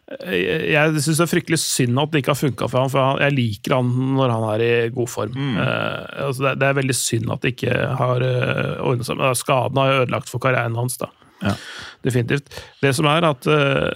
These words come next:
Speaker 1: Chelsea må jo selge spillere. Og
Speaker 2: Ja.
Speaker 1: det er, eh, det er, eh, Liverpool sammen med Manchester United og, eh, en eller annen klubb også, eh, har lyst på Mason Mount.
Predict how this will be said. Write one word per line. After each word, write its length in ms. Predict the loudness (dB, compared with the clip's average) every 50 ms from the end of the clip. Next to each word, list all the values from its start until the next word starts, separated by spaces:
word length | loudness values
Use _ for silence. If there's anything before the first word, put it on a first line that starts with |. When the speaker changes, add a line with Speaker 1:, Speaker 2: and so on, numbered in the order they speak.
| -6 -10 -12 _ _ _ _ _ _ _ _ _ _ _ _ _
Speaker 1:
Chelsea 340 | -2 0 0 0 0 2 2
må 120 | 2 4 4
jo 60 | 2
selge 180 | 2 0 0 -2
spillere. 400 | 0 -2 -2 0 2 0 0 0 -2 -10 -20 -20 -20 -20 -20 _ _ -20 -20 -20 -20 -20 -20 -20 _ _ _ 0 2
Og 80 | 4
Speaker 2:
Ja. 360 | 4 6 6 6 6 4 4 4
Speaker 1:
det 160 | 4 2 4
er, 300 | 4 4 4 4 4 4 4
eh, 560 | 4 2 2 2 2 0 0 0 0 0 -2
det 160 | 0 2 2
er, 140 | 2 2 2
eh, 680 | 2 2 2 2 0 0 -2 -2 -2 -4 -2 -2 0
Liverpool 560 | 0 0 0 0 0 0 0 0 0 -2 -4
sammen 320 | -2 -2 0 0 0 0 0 0
med 60 | 0 0
Manchester 400 | 0 -2 -2 -4 -2 0 0 0
United 320 | 0 -2 -2 -2 -2 -2
og, 400 | 0 0 0 0 0 0 0 -2 -2 -2
eh, 380 | -2 -4 -4 -4 -4 -2 -2 0
en 60 | 0
eller 80 | 2 2
annen 200 | 2 0 0 -2
klubb 200 | -2 -2 -2 -2
også, 300 | -2 -4 -2 -2 -2 -4 -4 _ -20 -20 -20 -20 _ _ _ _ _ _ _ _ -20 -16 -8
eh, 480 | -6 -4 -2 -2 -2 0 0 0 2 2
har 100 | 2 2
lyst 160 | 0 -2 -2
på 80 | -2 -2
Mason 280 | -2 -2 -2 -2 -4
Mount. 500 | -2 -2 -2 -2 -4 -4 -8 -16 -16 -16